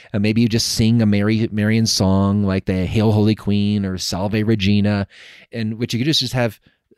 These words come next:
a little wreath of, of flowers, if you will, and you put it right on Mary's head to crown her. It's a great way of just expressing externally our devotion to her, our love for her, our appreciation for her. It's one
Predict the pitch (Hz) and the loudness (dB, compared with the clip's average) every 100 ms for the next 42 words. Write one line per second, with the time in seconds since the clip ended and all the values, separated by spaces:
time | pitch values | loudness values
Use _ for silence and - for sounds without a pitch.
0 | - 110 123 127 117 107 120 113 - - | -12 -4 2 2 2 0 -2 -2 -6 -18
1 | - 104 92 113 - 110 107 104 98 107 | -10 -8 -8 -12 -6 -2 0 0 -2 -2
2 | 101 98 98 - 117 95 92 107 110 104 | -2 -2 -2 -2 -2 -2 -4 -6 -4 -2
3 | 101 98 98 110 101 82 - _ _ _ | -2 -4 -4 -4 -4 -6 -16 _ _ _
4 | - 120 - 127 143 123 90 73 - _ | -10 -8 -4 -2 0 0 -2 -8 -14 _
5 | _ _ _ _ _ _ - 110 120 151 | _ _ _ _ _ _ -4 -2 0 0
6 | 123 123 117 95 - - - - 120 120 | 2 2 2 -2 -10 -20 -10 -6 -4 -4
7 | - - 135 135 120 110 - 107 - - | -6 -4 -2 0 -2 -2 -4 -6 -4 -4
8 | 143 156 175 113 78 69 90 - _ _ | -2 0 0 0 -4 -8 -12 -14 _ _
9 | _ _ _ - 117 113 101 123 127 - | _ _ _ -2 -2 0 2 2 0 -4
10 | 151 156 131 156 151 - _ _ _ _ | -4 -4 -2 -4 -6 -14 _ _ _ _
11 | 113 98 107 127 143 127 139 - 101 90 | -2 0 0 0 -2 0 0 0 0 0
12 | - 123 123 - 123 - 131 123 113 131 | 0 0 0 0 -2 0 -6 -6 -4 -4
13 | 127 - _ _ - - 110 117 123 135 | -4 -8 _ _ -18 -6 -2 0 2 0